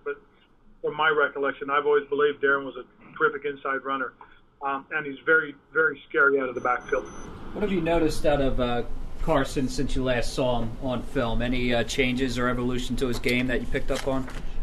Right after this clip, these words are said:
Speaker 1: No, I, I thought he was a very good quarterback last year. I think he's a very good quarterback this year. I don't think he's changed his style. He's still an aggressive football player. Um, you still see him tuck and run when, when, when he has to. He's, he doesn't go down easy. He fights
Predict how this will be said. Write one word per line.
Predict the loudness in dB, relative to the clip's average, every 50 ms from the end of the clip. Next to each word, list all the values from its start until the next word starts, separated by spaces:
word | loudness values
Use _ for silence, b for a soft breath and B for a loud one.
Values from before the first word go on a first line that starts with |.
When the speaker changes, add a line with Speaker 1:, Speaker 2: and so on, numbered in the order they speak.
| -2 -2 -4 -4 -4 -4 -4 -4 -4 -2 2
Speaker 1:
No, | 4 4 4 4 2 0 0
I, | 0 2 2 2 2 2 2
I | 2
thought | 2 2 2 2
he | 2
was | 0 -2
a | -2
very | 0 0 0 0
good | 0 -2 -4 -2
quarterback | 0 0 0 2 2 2 0 2 2
last | 2 2 2 2 0 0
year. | 0 0
I | 0
think | -2 -4
he's | -8 -6
a | -2
very | 2 2 2 2 0
good | -4 -8
quarterback | -6 -2 -2 0 0 0 0 0 0 -2
this | -2 -4 -2 -2
year. | 0 2 2 2 0 -2 b b b b b b
I | 0 2
don't | 2 0
think | -2 -4 -6 -8
he's | -8 -6 -4
changed | -4 -4 -4 -4 -8
his | -10 -10 -8 -4
style. | 0 0 2 2 0 -2
He's | -4 -8 -4
still | -2 -2 -2
an | -2 -4
aggressive | -4 0 0 2 2 0 -2 -6 -4 -2
football | -2 -2 0 0 0 0 0
player. | 0 -2 0 2 2 2 2 0 -2 -8 b b b b b b -4 -2
Um, | 0 0 0 -2 -6
you | -10 -10 -6
still | -2 -2 -2 -2 -2
see | -4
him | -4 -4 -2
tuck | -2 -2 -2 -2 -2
and | -4 -2
run | -2 0 0 0 -2 -4
when, | -8 -12 -12 -10 -10
when, | -10 -10 -10
when | -10 -8
he | -6 -4 -2
has | 0 0 -2 -2 -4 -6
to. | -6 -6 -6 -8 b b b b b b _ -12
He's, | -10 -8 -6 -6 -6 -6
he | -4 -4
doesn't | -2 -2 -2 -2
go | 0 2 2
down | 2 2 0 0 -2
easy. | -4 -6 -6 -6 -6 -6 -6
He | -8 -12 -8 -2
fights | -2 -2 -2 -2